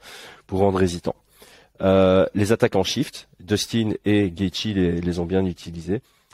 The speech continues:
Et, euh, s'assurer de, d'envoyer du volume une fois que c'est Khabib qui initie la, la distance de, de lutte. Donc ça, c'est pour la partie pied-point.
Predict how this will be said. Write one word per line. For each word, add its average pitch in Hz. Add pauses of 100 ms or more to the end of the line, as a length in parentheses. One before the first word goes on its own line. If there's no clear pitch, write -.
(140)
Et, 113
euh, 90
s'assurer 107
de, 90
d'envoyer 98
du 92
volume 101
une 104
fois 110
que 95
c'est 90
Khabib 104
qui -
initie 107 (440)
la, 92
la 98
distance 95
de, 82 (360)
de 87
lutte. - (880)
Donc 104
ça, -
c'est 117
pour 104
la 98
partie 104 (100)
pied-point. -